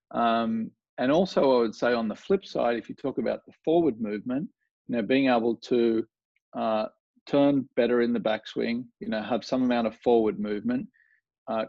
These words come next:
create more pressure going down into the ground, also creates more of a kind of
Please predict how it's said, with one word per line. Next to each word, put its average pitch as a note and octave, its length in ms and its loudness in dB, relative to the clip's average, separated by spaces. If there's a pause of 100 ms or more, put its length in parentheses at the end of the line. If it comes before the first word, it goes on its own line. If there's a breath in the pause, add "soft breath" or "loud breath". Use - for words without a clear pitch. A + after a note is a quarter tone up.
create B2 280 0
more A#2 260 -4
pressure A#2 560 0 (180)
going A2 260 -4
down A2 260 0
into A2 200 -10
the G#2 60 -4
ground, A2 340 -2
also B2+ 380 0
creates A2 680 -4 (440)
more A2 280 -2
of G2 120 -4
a G#2 180 -2 (100)
kind A2 180 -4
of G#2 120 -8